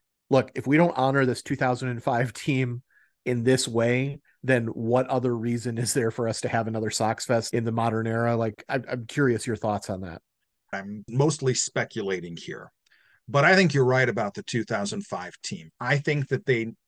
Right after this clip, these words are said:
Speaker 2: they were going to honor the two thousand five team probably several different ways,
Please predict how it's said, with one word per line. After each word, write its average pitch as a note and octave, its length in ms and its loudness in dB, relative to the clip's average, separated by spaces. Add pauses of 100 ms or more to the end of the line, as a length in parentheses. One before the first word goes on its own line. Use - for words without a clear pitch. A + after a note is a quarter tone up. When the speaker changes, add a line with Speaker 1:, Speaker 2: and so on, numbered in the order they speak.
(280)
Speaker 2:
they C4 100 4
were B3 160 6
going D3+ 340 4
to B2 100 4
honor B2 280 4
the G#2+ 120 -4
two B2+ 200 -6
thousand A2+ 400 0
five G#2+ 300 2
team G2+ 380 -6 (420)
probably D#3+ 340 6
several A2+ 440 0
different B2+ 380 -2
ways, D3+ 400 2